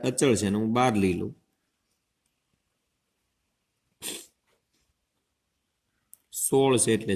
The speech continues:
ચારનો વર્ગ માઇનસ એક્સ વર્ગ ડી એક્સ. હવે આ તમને આવડવું જોઈએ, આવું સૂત્ર આવી ગયું, એ વર્ગ માઇનસ એક્સ વર્ગ ડી એક્સ.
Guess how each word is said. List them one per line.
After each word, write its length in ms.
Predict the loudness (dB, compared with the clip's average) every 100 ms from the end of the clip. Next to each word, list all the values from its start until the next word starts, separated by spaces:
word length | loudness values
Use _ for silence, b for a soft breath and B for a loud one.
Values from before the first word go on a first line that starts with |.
| -4
ચારનો 480 | -2 0 0 0 0
વર્ગ 260 | 2 0 0 -2
માઇનસ 380 | -2 0 -2 -2
એક્સ 220 | -4 -6
વર્ગ 180 | -10 -8
ડી 200 | -8 -10
એક્સ. 200 | -12 -18 -20 _ _ _ _ _ _ _ _ _ _ _ _ _ _ _ _ _ _ _ _ _ _ -8
હવે 120 | -4
આ 100 | -4 -4
તમને 260 | -4 0 2
આવડવું 360 | 4 4 4
જોઈએ, 280 | 2 2 0 -4 _ _ _
આવું 160 | -8 -6
સૂત્ર 260 | -6 -4 0
આવી 260 | 2 2
ગયું, 240 | 0 -6 -10 _ _ _ _ _ _ _ _ _ _ -4
એ 100 | -2
વર્ગ 260 | 0 0 0 0
માઇનસ 340 | 0 0 -2
એક્સ 220 | -4 -6 -4
વર્ગ 180 | -4 -4
ડી 200 | -6 -8
એક્સ. 160 | -12